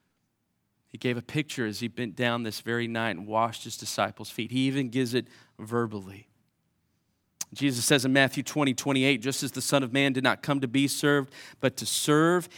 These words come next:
and to give his life a ransom for many." See, Jesus' view of greatness and leadership is revolutionary. As he was teaching that, uh, if we want to lead or be great in the kingdom, we must give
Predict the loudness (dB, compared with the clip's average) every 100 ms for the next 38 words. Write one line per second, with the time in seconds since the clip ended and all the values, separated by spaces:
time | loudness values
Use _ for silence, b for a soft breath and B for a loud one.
0 | B -4 0 4 4 4 6 6 6 2
1 | -4 0 0 0 -4 -4 -6 -8 -4 -2
2 | -2 -4 -8 b b _ -4 0 2 2
3 | 0 -4 -4 0 0 0 -2 -2 2 4
4 | 2 0 2 2 2 -2 -4 -4 0 0
5 | 0 -4 -6 -6 -10 -6 -2 -2 -2 -4
6 | -6 -6 -8 -8 -12 -18 _ _ _ _
7 | _ -4 0 2 4 2 0 0 0 2
8 | 2 4 6 8 6 0 B B B B
9 | 6 8 8 4 -2 0 4 4 6 4
10 | 4 4 4 4 2 2 2 2 0 0
11 | 4 6 6 2 -2 -2 -2 -6 -4 -2
12 | 0 -2 -4 -12 _ _ -6 -2 0 2
13 | 2 0 -4 -6 -12 _ _ _ _ _
14 | 2 4 2 0 -6